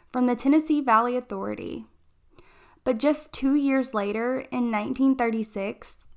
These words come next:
the city was ravaged by what remains one of the deadliest tornadoes in American history.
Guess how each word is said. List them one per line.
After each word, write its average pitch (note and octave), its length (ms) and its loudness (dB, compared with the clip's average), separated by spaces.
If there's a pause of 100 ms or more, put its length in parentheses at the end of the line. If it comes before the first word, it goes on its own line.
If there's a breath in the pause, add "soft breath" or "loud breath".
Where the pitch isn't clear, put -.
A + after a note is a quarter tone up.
the B3 120 4
city C4+ 280 4
was F4 220 0
ravaged G3 720 0
by G#3+ 140 2
what A3 240 0
remains G#3+ 500 2
one A3 140 0
of G#3+ 120 -2
the F#3+ 120 -8
deadliest A3 640 -4
tornadoes G3 680 -2 (100)
in A3+ 140 0
American G#3+ 600 -2
history. F#3+ 680 -12